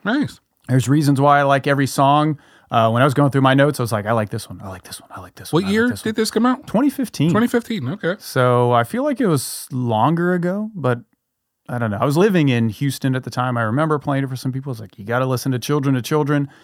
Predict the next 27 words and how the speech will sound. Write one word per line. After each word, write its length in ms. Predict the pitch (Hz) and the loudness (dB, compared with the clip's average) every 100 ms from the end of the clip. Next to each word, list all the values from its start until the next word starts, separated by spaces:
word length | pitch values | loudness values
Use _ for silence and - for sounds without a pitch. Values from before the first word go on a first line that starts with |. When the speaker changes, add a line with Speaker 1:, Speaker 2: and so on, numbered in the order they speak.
| - _ _ - | -20 _ _ -8
Speaker 2:
The 80 | |
snare 360 | 120 156 156 151 | -4 2 4 4
is 100 | 131 | 4
very 220 | 151 151 | 2 2
dry, 320 | 135 139 147 | 4 4 4
and 140 | 156 147 | 2 2
then 80 | 151 | 2
all 120 | 165 | 2
of 40 | |
a 40 | 156 | 2
sudden, 240 | 165 143 | 0 -2
pa, 360 | - - - - _ _ _ - | -4 -6 -8 -12 _ _ _ -10
it 80 | 143 | 0
opens 320 | 165 160 160 | 0 2 2
up. 280 | 160 139 - _ 147 | 2 2 -2 _ -6
And 100 | 113 | -2
I 40 | |
remember 280 | 113 113 107 | 0 -2 -4
playing 240 | - 107 | -4 -4
it 60 | 104 | -6
for 80 | 95 | -10
students. 460 | - 113 104 101 | -6 -4 -4 -6
There's 180 | 160 135 | -6 -6
cool 420 | - 165 156 135 _ _ _ | 0 2 2 0 _ _ _
productions 520 | 127 135 180 - 165 | 0 2 2 0 0
on, 220 | 151 147 139 - | 0 0 -2 -6
uh, 520 | 139 127 123 120 120 | -2 0 2 0 -2